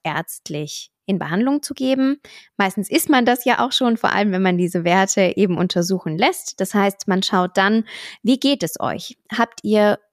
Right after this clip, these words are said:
Symptome, die auch bei euch zusätzlich noch auftreten, wie zum Beispiel starke Schmerzen im Oberbauch, besonders im rechten Oberbauch, weil hier eben die Leber sitzt? Habt ihr starke Übelkeit oder auch Erbrechen? Es ist wichtig, dass ihr eben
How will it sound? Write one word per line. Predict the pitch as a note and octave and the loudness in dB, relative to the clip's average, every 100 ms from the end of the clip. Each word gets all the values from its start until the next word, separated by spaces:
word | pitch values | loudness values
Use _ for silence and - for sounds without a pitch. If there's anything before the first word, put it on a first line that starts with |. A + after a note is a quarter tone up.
| - | -6
Symptome, | A3 C#4+ - A#3+ A#3+ A3 | 0 0 2 2 4 4
die | G#3 | 2
auch | G3+ | 0
bei | G#3+ - | 0 2
euch | G3+ G#3 | 2 0
zusätzlich | - C4 G#3 G3+ G3 F#3+ | 0 2 2 0 -2 0
noch | G3+ - | -2 0
auftreten, | G#3+ A#3 - F3 D3+ F3+ F#3 | 2 0 -2 -6 -4 -4 -2
wie | A#3+ | -2
zum | G#3 G3+ | 0 0
Beispiel | G3 - G3 G3 | 0 0 -2 -2
starke | - G#3 A3 A3 A3+ A3 A3 - - | -2 0 0 -2 0 2 0 -6 -12
Schmerzen | - G3+ F#3+ G3 - F#3+ - | -4 2 2 0 -2 -2 0
im | G#3 | 0
Oberbauch, | - E3 D3+ D3 D#3 D3 - - | 0 -2 -2 -6 -6 -8 -8 -4
besonders | F#3+ G3 G3 - | 0 2 0 0
im | G#3 | -2
rechten | G3 A3+ - F#3 | 0 0 0 -4
Oberbauch, | - E3+ D#3 C#3+ D3 - | -4 -4 -4 -4 -4 -4
weil | D#3 | -2
hier | G3+ | -2
eben | E3+ F#3+ | -2 0
die | F#3+ | 0
Leber | G3 A3 F#3 D#3 | 2 2 2 0
sitzt? | - - - - - - - | -6 -12 -16 -20 -20 -12 -6
Habt | - B3+ | -4 -2
ihr | |
starke | A3+ A#3 A3 C4 | 0 0 0 2
Übelkeit | C#4+ B3+ A3+ - - E3 E3 | 4 6 4 0 -4 -2 0
oder | F#3+ F#3 | 0 0
auch | - | 0
Erbrechen? | - G3+ G#3 A#3+ - B2 - _ - - - - | -2 0 0 0 -4 -10 -12 _ -20 -20 -10 -2
Es | A#3 | -2
ist | G#3+ | 0
wichtig, | E4 - C4+ - | -2 0 -2 0
dass | A#3+ - | -2 0
ihr | A#3 A3+ G#3+ | 0 0 2
eben | G#3 G#3 G3 | 4 4 4